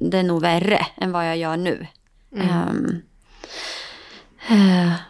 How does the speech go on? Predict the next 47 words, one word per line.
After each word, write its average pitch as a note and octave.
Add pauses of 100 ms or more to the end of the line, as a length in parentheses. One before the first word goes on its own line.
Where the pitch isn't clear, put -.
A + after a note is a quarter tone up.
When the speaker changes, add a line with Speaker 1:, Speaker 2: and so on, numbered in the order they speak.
(360)
Speaker 1:
just -
det G#3
här, F3
eh, F3
som G#3
du B3
säger, F3+
att, - (840)
att F#3 (100)
det G3
ska F#3+
bli F3
att F3 (160)
om F#3+
man F3+
råkar F#3
säga F#3
någonting F3
eller E3+
liksom E3
att E3+
det F3
ska E3+
tolkas E3+
då E3
på E3
fel C3+
sätt. -
För F#3
det G3
kä-, G#3+
då A#3+
kändes F3
det F#3+
ju G3
som F3+
allt A3+
man G#3
sa D#3
och D#3
gjorde E3 (540)
tolkades E3+
alltid -
på -
fel -
sätt. -
Speaker 2:
Mm. E3